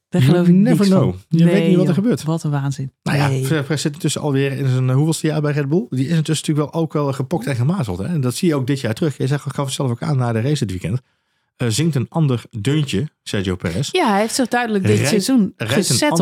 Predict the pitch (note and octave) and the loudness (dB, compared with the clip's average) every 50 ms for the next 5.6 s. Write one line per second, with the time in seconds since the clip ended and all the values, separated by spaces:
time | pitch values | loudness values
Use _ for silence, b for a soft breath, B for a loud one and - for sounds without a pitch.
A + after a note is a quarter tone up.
0 | D3+ A#2+ G#2+ G#2+ A2 C#3 E3 E3 - - - C#3 D#3 F4 - D#3 D#3+ G#3+ B3+ B3+ | 2 2 0 0 0 -2 -4 -4 -4 -4 -4 0 0 0 0 2 2 2 2 2
1 | B3+ C4+ D4 C#4+ B3 A#3 A3 G3 - F#3 D#3 D3 - - D#3+ D3 D3 C#3 - D4 | 2 2 2 2 2 2 2 2 2 0 0 0 0 -2 -2 -2 -2 -2 -2 -4
2 | D#4 - - - _ _ _ - - - A#2 A#2 A#2 D3+ E3 - C3+ C#3 D3 C#3 | -4 -4 -6 -14 _ _ _ -12 -6 -4 -4 -2 -2 -4 -4 -6 -6 -4 -2 0
3 | C4+ C#4 - D#3 - - - C4+ C4 A#3+ - C4+ C4+ C4 G#3+ F#3 F3+ D#3+ G3 B3 | 2 2 2 2 0 2 2 0 0 2 2 2 2 2 2 2 2 4 2 2
4 | - - - D#3+ B2+ - - A2 G#2+ G#2 A2+ D#3+ E3 D3+ - - A2+ G#2 - - | 2 0 0 0 -2 -4 -4 -4 -2 -2 0 0 -2 -2 -4 -4 -6 -4 -2 0
5 | F3 F3 C#3+ B2+ A#2 G#2+ - A2+ F#2+ F#2+ F#2+ | 0 0 2 0 0 -2 -2 -2 -2 -2 -2